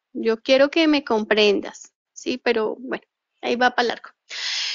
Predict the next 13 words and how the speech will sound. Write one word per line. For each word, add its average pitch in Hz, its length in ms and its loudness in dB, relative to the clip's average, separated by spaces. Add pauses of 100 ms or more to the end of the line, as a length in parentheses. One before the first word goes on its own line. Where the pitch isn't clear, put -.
(680)
Y 320 200 8
bueno, 302 260 6
volvámonos 254 480 2
mucho 262 240 -2
más 269 200 -2
juiciosos 285 560 4
en 294 120 6
escribir, 233 600 2 (460)
escribir 226 480 0
esos 220 260 2
pensamientos. 226 800 -2 (300)
He 330 80 2
aquí 294 460 2